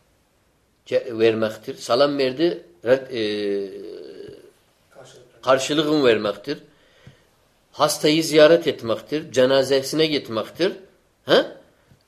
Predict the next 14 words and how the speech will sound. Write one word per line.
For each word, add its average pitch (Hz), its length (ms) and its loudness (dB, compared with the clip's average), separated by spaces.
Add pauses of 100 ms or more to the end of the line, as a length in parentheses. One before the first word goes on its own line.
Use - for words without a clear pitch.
(320)
Hapşurdu, 151 760 0 (160)
"Elhamdülillah" 143 540 -2
diye, 143 100 -4
"Yerhamkullah" 143 640 -2
demektir. 165 460 -4 (320)
Davete 202 480 -2
icabet 104 500 -10
etmektir. - 480 -20 (1000)
Yani 107 380 -8
bir 220 160 0
Müslüman 139 600 -2
seni 160 420 -4
davet 151 440 6
etti, 247 500 -4